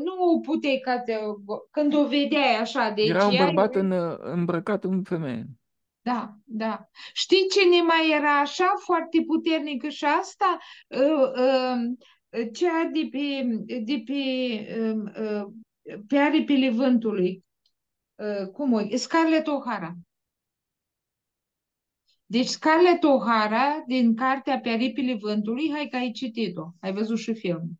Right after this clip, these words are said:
Speaker 1: uh, este, uh, întruchiparea, uh, femei masculine, în exterior femei, dar de fapt e, în, energia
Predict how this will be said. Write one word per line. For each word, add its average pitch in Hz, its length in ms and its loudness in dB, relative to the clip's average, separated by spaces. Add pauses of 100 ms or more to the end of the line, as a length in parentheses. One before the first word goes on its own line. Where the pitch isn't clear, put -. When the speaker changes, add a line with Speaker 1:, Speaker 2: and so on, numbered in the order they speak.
(520)
Speaker 1:
uh, 226 360 4 (260)
este, 320 300 0 (680)
uh, 233 340 -2
întruchiparea, 269 1500 0 (360)
uh, 220 260 -2 (720)
femei 277 720 4 (140)
masculine, 262 1120 0
în 247 240 -2
exterior 285 760 2
femei, 294 420 0
dar 285 180 0
de 262 80 -6
fapt 311 420 -4
e, 262 360 -6 (140)
în, 254 140 0
energia 262 1000 2